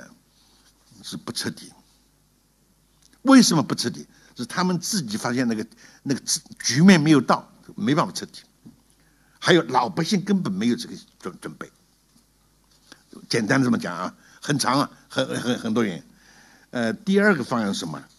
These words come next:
第二个方案，你知道甲午战争，甲午战争那个是震动了读书人啊。哇，英伦三岛它多大我还看不到，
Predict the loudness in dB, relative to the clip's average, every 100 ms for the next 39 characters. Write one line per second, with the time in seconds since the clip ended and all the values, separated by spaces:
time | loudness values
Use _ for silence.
0 | _ _ -20 -14 0 4 6 8 8 8
1 | 2 -18 _ _ _ _ _ _ _ _
2 | _ _ _ _ _ _ _ _ _ _
3 | _ _ -6 -4 0 0 2 0 0 0
4 | -4 -4 -6 -8 -16 _ _ _ _ _
5 | _ _ -20 _ _ -4 0 2 2 4
6 | 4 4 2 0 -2 -4 0 4 4 6
7 | 4 4 0 -2 -2 0 -2 -2 -12 -12
8 | -12 -12 -18 -20 -20 -20 _ -20 _ _
9 | -20 _ _ _ _ _ _ _ _ 4
10 | 4 4 -4 _ _ _ _ 2 6 8
11 | 8 8 8 8 8 4 4 2 2 4
12 | 6 6 4 4 2 6 6 4 0